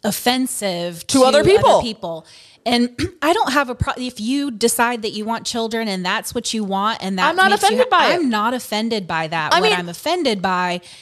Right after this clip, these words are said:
Speaker 1: is the fact that you think
Speaker 2: Yes.
Speaker 1: that you have license to
Speaker 2: Tell me.
Speaker 1: judge my
Speaker 2: Correct.
Speaker 1: decisions.
Speaker 2: I mean,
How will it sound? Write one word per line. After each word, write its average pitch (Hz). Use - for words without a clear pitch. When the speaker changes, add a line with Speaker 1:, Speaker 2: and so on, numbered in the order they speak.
Speaker 1:
is 190
the 208
fact 202
that 190
you 220
think -
Speaker 2:
Yes. 226
Speaker 1:
that 196
you 208
have 202
license 196
to 180
Speaker 2:
Tell 240
me. 262
Speaker 1:
judge 214
my 202
Speaker 2:
Correct. 202
Speaker 1:
decisions. 180
Speaker 2:
I 294
mean, 294